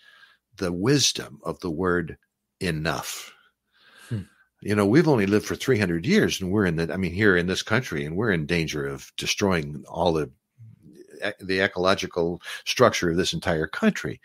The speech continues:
Speaker 1: They lived a hundred and sixty-seven thousand years, hundred and sixty thousand years. And we have to, have to ask ourselves, did they learn that, well,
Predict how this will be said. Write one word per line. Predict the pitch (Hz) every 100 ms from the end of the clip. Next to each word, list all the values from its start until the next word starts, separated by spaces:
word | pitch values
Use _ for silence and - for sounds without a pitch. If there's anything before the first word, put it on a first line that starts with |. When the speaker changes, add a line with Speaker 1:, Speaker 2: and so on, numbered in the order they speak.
| - - -
Speaker 1:
They | - 262
lived | 127 92
a |
hundred | 107 135 147
and | 147 143
sixty-seven | - 170 - 190 - 117 107 80
thousand | 117 101 104 131 160
years, | 214 131 - _
hundred | - 160
and | 147
sixty | 147 135 -
thousand | 107 104 120
years. | 175 165 - - - - -
And | 113 107
we | 104
have | 107 120
to, | -
have | 113 127
to | 117
ask | 127 -
ourselves, | 110 - 101 95 - - - - _ _ -
did | - 101
they | 110 185
learn | 185 156 220 208
that, | - -
well, | 214 262